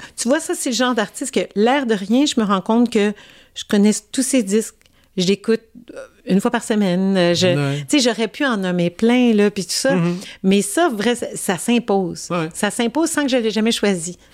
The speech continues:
Speaker 1: C'est
Speaker 2: Mais
Speaker 1: ça, c'est, c'est, cette musique-là m'a choisi.
Speaker 2: c'est, ah, et quelle belle façon de conclure. Merci
Speaker 1: Oui,
Speaker 2: beaucoup,
Speaker 1: ça, ça m'a
Speaker 2: Véronique.
Speaker 1: fait plaisir.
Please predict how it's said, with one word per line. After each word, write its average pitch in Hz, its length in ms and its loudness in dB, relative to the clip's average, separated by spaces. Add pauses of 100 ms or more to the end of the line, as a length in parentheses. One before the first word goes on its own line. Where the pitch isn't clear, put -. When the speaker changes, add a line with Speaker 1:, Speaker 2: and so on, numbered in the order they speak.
(360)
Speaker 1:
C'est 226 120 0
Speaker 2:
Mais 226 60 0
Speaker 1:
ça, 226 220 -2
c'est, 196 240 -2
c'est, 185 320 0
cette 208 280 -2
musique-là 240 320 2
m'a 233 140 4
choisi. 170 440 -2 (180)
Speaker 2:
c'est, - 200 -16 (100)
ah, 87 560 -12 (320)
et 104 80 -10
quelle 135 200 -2
belle 123 180 -2
façon 107 360 -8
de 95 120 -10
conclure. 90 520 -14
Merci 147 300 -2
Speaker 1:
Oui, 226 60 2
Speaker 2:
beaucoup, 240 400 2
Speaker 1:
ça, - 100 0
ça 101 60 0 (100)
m'a 185 100 2
Speaker 2:
Véronique. - 60 -2
Speaker 1:
fait - 100 -4
plaisir. 160 360 -6